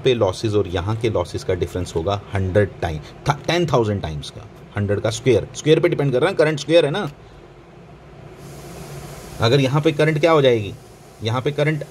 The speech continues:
hundred times कम है तो losses कितने कम हो जाएंगे, hundred times नहीं, हंड्रेड का square times,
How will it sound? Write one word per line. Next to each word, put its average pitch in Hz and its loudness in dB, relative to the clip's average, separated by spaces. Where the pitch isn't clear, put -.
hundred 139 2
times 151 0
कम 165 2
है 104 -2
तो 170 4
losses 151 2
कितने 214 2
कम 175 4
हो 151 4
जाएंगे, 131 2
hundred 151 4
times 185 -2
नहीं, 196 -2
हंड्रेड 143 2
का 156 0
square 170 4
times, 95 -6